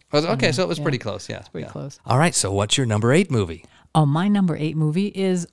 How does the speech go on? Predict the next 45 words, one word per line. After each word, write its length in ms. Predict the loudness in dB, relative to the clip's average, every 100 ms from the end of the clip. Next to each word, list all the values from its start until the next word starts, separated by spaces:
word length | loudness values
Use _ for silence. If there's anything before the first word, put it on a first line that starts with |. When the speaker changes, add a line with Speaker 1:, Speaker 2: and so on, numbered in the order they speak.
| 0
Speaker 2:
also 520 | 2 2 2 2 4
My 260 | 4 4
Norwegian 460 | 4 4 2 2 0
Holiday. 460 | 0 0 -2 -2 -2
Speaker 1:
Ah. 680 | -2 -2 -4 -4 -4 -4 -6
Speaker 2:
So 320 | -6 -4 -4 -2
you 220 | 2 2
already 180 | 2 -4
talked 280 | -6 -6
about 180 | -2 0
that, 340 | 2 0 -4 -6
so 320 | -2 -2 -2 0
enough 180 | 0 0
said 180 | -2
about 180 | 0 2
that. 260 | 2 -2 -6 _ _ 2
My 200 | 4 6
number 280 | 6 4
seven 440 | 2 0 0 2 2
movie 460 | 2 2 0 0 -8 _ _ _
is 540 | 0 2 0 -4 -8 -10 _ _ _ _
Round 220 | 0 4 4
and 80 |
Round. 320 | 4 4 0 -4 _ -2
Speaker 1:
Oh, 320 | 2 2 2 -2
Round 240 | -4 -4
and 100 | -2
Round. 220 | -2 0
Let's 80 | -2
talk 160 | -4 -4
about 220 | -4 -6
Round 160 | -6 -6
and 100 | -4
Round 200 | -2 -2
then. 40 |
Speaker 2:
Almost 280 | 0 0 0
made 180 | 0 0
it 100 | 0
into 200 | 0 2
my 120 | 2 0
top 260 | -2 -4 -6
five. 240 | -10 -10 _ -2
Speaker 1:
Right. 80 | 2
Speaker 2:
Almost. 720 | 4 4 4 2 0 -10 -14
Speaker 1:
Yeah. 200 | -12 -12